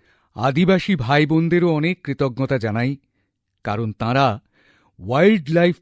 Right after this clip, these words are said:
প্রোটেকশনের সঙ্গে যুক্ত কাজে সক্রিয়ভাবে অংশগ্রহণ করেন। কর্ণাটকের বিআরটি টাইগার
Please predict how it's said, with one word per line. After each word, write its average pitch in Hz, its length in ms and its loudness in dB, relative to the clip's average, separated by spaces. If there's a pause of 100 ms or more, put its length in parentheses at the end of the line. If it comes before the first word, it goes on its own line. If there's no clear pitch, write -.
প্রোটেকশনের 156 580 -2
সঙ্গে 147 320 -2
যুক্ত 110 340 -8 (120)
কাজে 107 320 -4 (120)
সক্রিয়ভাবে 135 920 -2
অংশগ্রহণ 98 640 -8
করেন। 87 300 -12 (880)
কর্ণাটকের 175 520 2
বিআরটি 151 580 2 (180)
টাইগার 127 380 -2